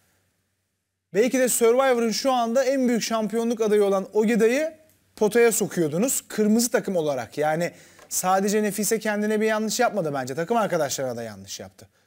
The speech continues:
Bugün Atakan, Hilmi Cem en çok ne ister? Ogeday'ın potaya girmesini ister. Bu fırsatı elinin tersiyle itti. Dört tane maça çıktın, bir tanesini bile kazanamadın. Artık sonunda bak, öyle bir noktaya geliyor ki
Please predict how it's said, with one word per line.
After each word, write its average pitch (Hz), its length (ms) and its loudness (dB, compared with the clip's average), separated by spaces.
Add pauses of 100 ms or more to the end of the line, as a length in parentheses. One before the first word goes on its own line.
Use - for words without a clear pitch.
(160)
Bugün 180 360 -2
Atakan, 175 560 -2 (340)
Hilmi 170 280 0
Cem 190 280 2
en 208 140 -2
çok 220 200 -2
ne 233 120 0
ister? 240 440 -2 (680)
Ogeday'ın 175 400 2
potaya 185 280 0
girmesini 135 440 -4
ister. 92 340 -12 (460)
Bu 226 160 0
fırsatı 262 680 0 (520)
elinin 214 300 2
tersiyle 233 520 0
itti. 185 320 -6 (440)
Dört 269 260 4
tane 226 220 0
maça 196 220 -2
çıktın, 277 380 -6 (220)
bir 208 100 0
tanesini 190 460 -2
bile 190 160 -2
kazanamadın. 151 480 -4 (360)
Artık 170 340 -2
sonunda 262 640 2
bak, 170 360 0 (680)
öyle 180 280 0
bir 285 60 2
noktaya 285 340 2
geliyor 277 320 2
ki 156 240 -4